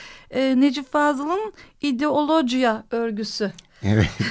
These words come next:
Speaker 1: <laughs> e, isimli eserinde baş yücelik emirleri başlığı taşıyan bölümden bir alıntı çok önemli.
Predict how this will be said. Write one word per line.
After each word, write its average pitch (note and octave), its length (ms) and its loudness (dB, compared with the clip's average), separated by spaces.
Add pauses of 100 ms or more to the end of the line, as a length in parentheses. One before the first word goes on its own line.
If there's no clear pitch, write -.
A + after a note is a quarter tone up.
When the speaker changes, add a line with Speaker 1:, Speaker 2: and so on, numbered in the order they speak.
(100)
Speaker 1:
<laughs> - 340 -8
e, A#3+ 260 0
isimli A#3+ 540 -6
eserinde B3+ 600 -2
baş D#4+ 300 0
yücelik C#4 460 -4
emirleri C#4 540 2
başlığı B3+ 440 -4
taşıyan B3+ 460 -2
bölümden C#4+ 520 -6
bir D#4+ 300 -8
alıntı C#4 400 -4 (120)
çok F#4 240 -6
önemli. E4 400 0